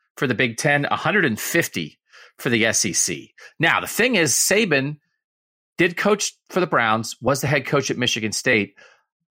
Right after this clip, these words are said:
If he came back and worked it in Michigan and Ohio,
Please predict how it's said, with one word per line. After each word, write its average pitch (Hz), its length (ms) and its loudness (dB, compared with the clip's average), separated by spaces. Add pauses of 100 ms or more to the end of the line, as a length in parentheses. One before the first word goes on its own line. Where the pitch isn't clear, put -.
(180)
If 135 200 0
he 156 160 -2
came 214 500 0
back 143 360 2
and 113 280 -2
worked 98 580 0
it - 240 -4
in 101 220 -4
Michigan 117 480 -2
and 101 180 0
Ohio, 82 600 -4